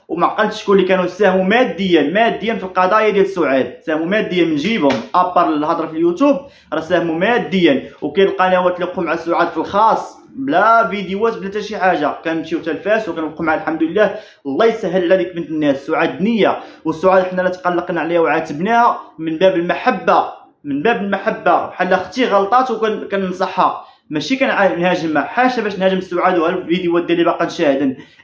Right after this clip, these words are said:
انا لا، الا عاتبت سعاد شي نهار، راه المشاهدين ديالي ف-، كيفهموني، عارفين الطريقه ديالي.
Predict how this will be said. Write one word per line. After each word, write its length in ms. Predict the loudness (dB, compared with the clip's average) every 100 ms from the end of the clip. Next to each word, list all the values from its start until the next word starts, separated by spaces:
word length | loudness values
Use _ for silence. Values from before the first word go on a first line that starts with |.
| 0
انا 180 | 2 2
لا، 340 | 2 2 0
الا 160 | -2 0
عاتبت 340 | 0 -2 -8
سعاد 340 | -6 -2 0 -2
شي 120 | -4
نهار، 420 | 2 2 2 -4 -20 -6
راه 80 | -2
المشاهدين 580 | -2 -4 -2 -2 -2 0
ديالي 160 | 0 -2
ف-، 120 | -4
كيفهموني، 800 | -4 -4 -2 0 2 2 0 0
عارفين 280 | 2 2 -2
الطريقه 460 | -2 0 2 0 -2
ديالي. 440 | 0 0 0 -6